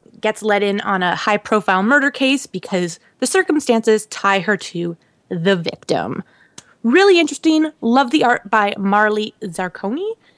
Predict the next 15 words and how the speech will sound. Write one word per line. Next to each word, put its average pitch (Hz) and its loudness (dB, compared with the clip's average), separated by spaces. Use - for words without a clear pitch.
and 240 0
it's 233 -6
being 277 2
written 240 2
by 208 2
Tim 233 0
Seeley, 196 2
who 190 -2
does 165 -2
Revival, 185 2
which 277 -2
I 403 4
also 440 2
love. - 0
Um, 98 -2